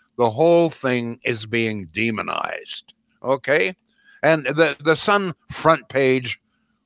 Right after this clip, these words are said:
uh, the story only contributes to that, all right? Apparently, the church has been vandalized a couple of times. Surprise, surprise, right, in Lower Town. My God, church is being vandalized. And there have been some thefts. So the owner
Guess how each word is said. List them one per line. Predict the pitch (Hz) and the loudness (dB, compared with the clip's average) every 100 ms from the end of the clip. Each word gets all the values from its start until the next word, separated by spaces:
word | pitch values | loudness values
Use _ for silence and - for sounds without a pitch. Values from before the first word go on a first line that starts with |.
| _ _ _ | _ _ _
uh, | 123 120 127 120 | 0 0 0 -2
the | 139 | -2
story | - - 160 143 135 | -2 4 6 8 6
only | 135 135 123 | 4 2 0
contributes | 110 120 104 131 117 104 92 - | -2 -4 -2 0 0 -2 -4 -8
to | - 98 | -4 0
that, | 98 73 | 0 0
all | 82 101 | 0 2
right? | 123 180 _ _ _ _ _ _ 139 | 2 0 _ _ _ _ _ _ -4
Apparently, | - 180 240 196 123 123 147 _ _ - | -2 0 2 2 2 2 0 _ _ -10
the | 127 135 | -6 -6
church | - 202 220 - | -2 0 0 -2
has | 147 | -6
been | 127 131 117 | -4 -4 0
vandalized | 123 127 110 104 98 95 90 | 2 2 0 0 0 0 -4
a | |
couple | 90 117 101 92 | -6 -4 -4 -8
of | 85 - | -12 -6
times. | 95 104 117 - - | -4 -4 -6 -18 -12
Surprise, | 123 107 113 98 87 | -12 0 2 2 -2
surprise, | - - 101 85 71 | -12 -4 -2 -2 -6
right, | 87 101 87 | -8 -8 -8
in | 85 | -8
Lower | 95 98 92 | -6 -6 -8
Town. | - 98 85 _ _ | -6 -8 -8 _ _
My | 98 95 92 80 | -4 -4 -6 -6
God, | 98 95 - _ - | -4 -4 -6 _ -6
church | 127 131 | -4 -4
is | 104 | -8
being | 82 107 98 | -8 -8 -6
vandalized. | 87 107 110 95 92 110 - _ - - | -4 -4 -4 -4 -2 -4 -6 _ -16 -4
And | 220 | 2
there | 220 | 4
have | |
been | 180 180 | 4 2
some | - 147 | 0 -4
thefts. | - 151 104 - | 0 0 0 0
So | 165 170 | 0 2
the | 175 180 | 0 2
owner | 208 240 196 190 | 2 4 2 0